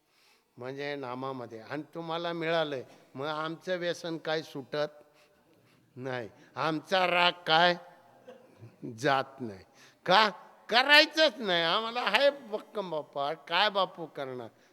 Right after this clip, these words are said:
तुम्ही नामस्मरण केलं नाही, व्यसन सुटत नाही सुटणार. आणि व्यसन नाही सुटल्यावर प्रकृती चांगली राहील? चांगली राहणार नाही. म्हणून व्यसन सुटलं पाहिजे, प्रकृती चांगली राहिली पाहिजे.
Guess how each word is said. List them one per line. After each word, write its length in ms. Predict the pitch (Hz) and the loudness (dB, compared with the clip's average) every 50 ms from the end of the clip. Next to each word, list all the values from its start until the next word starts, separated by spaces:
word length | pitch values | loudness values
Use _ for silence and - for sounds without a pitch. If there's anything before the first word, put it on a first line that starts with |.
| _ _ | _ _
तुम्ही 280 | - 156 156 170 196 226 | -6 -2 0 2 0 2
नामस्मरण 720 | 226 226 220 220 220 226 226 226 - 214 220 220 220 220 | 2 0 0 0 0 -2 -4 -4 -4 -2 -2 -2 -2 -4
केलं 440 | 214 220 - 214 214 214 214 214 214 | -4 -4 -2 -2 0 0 0 0 0
नाही, 240 | 214 214 220 233 240 226 - - - _ _ _ _ _ _ _ _ _ _ _ - | 0 0 0 0 -2 -4 -10 -20 -20 _ _ _ _ _ _ _ _ _ _ _ -10
व्यसन 400 | 131 135 160 165 - 190 190 185 | -6 -6 -6 -4 -4 -6 -6 -6
सुटत 440 | 185 - 175 165 165 208 220 254 - - _ _ _ _ _ _ _ _ _ _ _ _ _ _ _ _ _ _ _ _ _ - | -6 -8 -10 -6 -6 -6 -6 -6 -10 -16 _ _ _ _ _ _ _ _ _ _ _ _ _ _ _ _ _ _ _ _ _ -14
नाही 200 | 120 117 117 110 | -12 -12 -12 -12
सुटणार. 480 | - - 101 98 _ _ _ _ _ _ _ _ _ _ _ _ _ _ _ _ _ _ _ _ _ | -14 -18 -20 -20 _ _ _ _ _ _ _ _ _ _ _ _ _ _ _ _ _ _ _ _ _
आणि 180 | 120 123 147 156 | -8 -6 -6 -6
व्यसन 440 | 156 160 175 170 - - 208 202 208 | -4 -4 -4 -4 -4 -2 -2 -2 -2
नाही 240 | 208 208 202 202 | 0 0 0 0
सुटल्यावर 580 | 190 202 190 170 160 165 185 196 196 196 196 185 | 0 -4 -8 -10 -10 -6 -2 0 0 0 0 -2
प्रकृती 600 | 175 - 175 165 165 165 - 196 190 180 - 208 | -4 -8 -8 -8 -8 -8 -10 -12 -12 -8 -8 -8
चांगली 420 | 190 - 202 185 190 196 190 190 190 | -6 -6 -4 -4 -4 -2 -2 -2 0
राहील? 280 | 185 180 185 196 190 - - - - _ _ _ _ _ _ _ _ _ _ _ _ _ _ _ _ _ - | 2 2 2 0 -2 -8 -16 -20 -20 _ _ _ _ _ _ _ _ _ _ _ _ _ _ _ _ _ -16
चांगली 360 | 120 117 123 127 127 131 127 | -14 -12 -12 -10 -8 -8 -8
राहणार 420 | 117 110 98 107 113 117 113 107 | -8 -10 -14 -14 -14 -14 -14 -14
नाही. 240 | 101 98 95 92 87 _ _ _ _ _ _ _ _ _ _ _ | -16 -18 -20 -20 _ _ _ _ _ _ _ _ _ _ _ _
म्हणून 360 | 123 139 156 175 180 175 165 | -8 -6 -6 -4 -4 -6 -4
व्यसन 400 | 147 143 147 139 - - 190 175 | -4 -4 -6 -6 -6 -8 -8 -8
सुटलं 400 | 156 - 160 131 - - 127 117 | -10 -12 -16 -16 -16 -16 -16 -16
पाहिजे, 380 | 107 - 104 98 92 92 107 127 - _ _ _ _ _ _ _ _ _ _ _ _ _ _ _ | -16 -16 -20 -20 -20 -20 -20 -20 -20 _ _ _ _ _ _ _ _ _ _ _ _ _ _ _
प्रकृती 600 | - 127 143 139 - - 165 165 160 - 160 143 | -10 -10 -10 -10 -10 -12 -12 -12 -12 -12 -12 -14
चांगली 480 | 135 - 131 123 139 143 156 185 190 180 | -12 -10 -8 -6 -6 -2 -2 0 0 0
राहिली 340 | 160 135 127 127 120 123 | 0 -2 -4 -4 -6 -8
पाहिजे. 380 | 117 104 107 104 101 101 117 127 | -10 -10 -12 -14 -12 -10 -10 -10